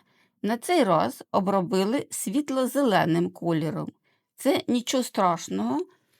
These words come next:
немає в цьому. Це оригінальне насіння моркви з пакування з мільйонника. Тому,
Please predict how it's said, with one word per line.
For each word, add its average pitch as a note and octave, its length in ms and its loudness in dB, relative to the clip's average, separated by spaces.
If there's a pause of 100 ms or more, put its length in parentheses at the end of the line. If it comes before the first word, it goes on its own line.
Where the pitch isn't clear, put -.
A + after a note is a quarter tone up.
(100)
немає F3+ 580 0
в - 40 -10
цьому. A#3 500 -2
Це - 240 -4
оригінальне G3+ 840 2
насіння F#3+ 580 0
моркви E3+ 560 -4 (380)
з - 340 -8 (120)
пакування G#3+ 760 2
з - 80 -12
мільйонника. F#3+ 920 -2 (480)
Тому, A#3+ 480 2